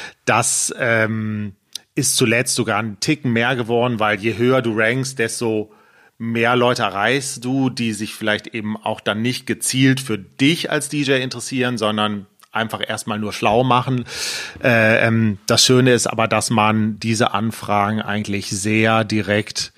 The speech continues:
ähm, erkennen kann. Das sind nämlich die, die irgendwie lauten, "Hallo Komma, wir heiraten am so und so vielten.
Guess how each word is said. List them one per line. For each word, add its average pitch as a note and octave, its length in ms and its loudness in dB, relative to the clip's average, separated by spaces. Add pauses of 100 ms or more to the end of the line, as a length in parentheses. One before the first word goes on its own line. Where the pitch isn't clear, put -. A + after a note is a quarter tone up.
(440)
ähm, G2+ 280 -2
erkennen C3+ 400 0
kann. C#3+ 400 2
Das A2 160 2
sind A2+ 160 2
nämlich G#2+ 280 0
die, A2 400 0
die G#2 180 -4
irgendwie G#2 340 -2
lauten, G#2 640 -2
"Hallo A2 180 0
Komma, B2 600 2 (400)
wir A#2 200 2
heiraten A2+ 760 2
am G#2+ 260 -2
so A#2+ 160 0
und C3 100 0
so B2+ 100 0
vielten. A#2+ 800 0